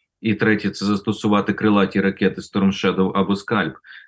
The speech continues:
з метою дезорієнтації засобів протиповітряної оборони ворога і підвищення ефективності таких ударів.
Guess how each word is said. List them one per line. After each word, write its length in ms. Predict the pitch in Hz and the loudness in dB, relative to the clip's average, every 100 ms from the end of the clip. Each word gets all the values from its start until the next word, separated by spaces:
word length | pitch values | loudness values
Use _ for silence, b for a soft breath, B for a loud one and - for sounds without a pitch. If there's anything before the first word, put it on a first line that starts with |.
| - | -4
з 100 | 104 | 2
метою 420 | 117 113 127 117 | 2 4 4 4
дезорієнтації 1300 | 98 113 117 113 113 107 117 104 - - 87 80 76 | 4 4 4 4 4 2 2 0 -2 -6 -4 -4 -6
засобів 540 | - 104 95 95 92 90 | -2 0 0 0 0 2
протиповітряної 840 | 98 101 98 95 98 95 92 90 | 0 0 2 2 2 2 2 2
оборони 440 | 90 90 95 92 | 0 2 2 2
ворога 520 | 90 90 87 92 123 135 b b _ _ | 0 -2 -2 -4 -6 -10 b b _ _
і 460 | - 113 113 110 110 - | -2 2 4 4 4 0
підвищення 560 | 117 104 127 127 110 107 | 0 2 2 2 2 2
ефективності 680 | 101 98 - 104 98 - - | 2 -2 0 2 2 0 -8
таких 360 | 92 98 92 | -6 -4 -2
ударів. 400 | 95 82 76 65 | -2 -2 -2 -6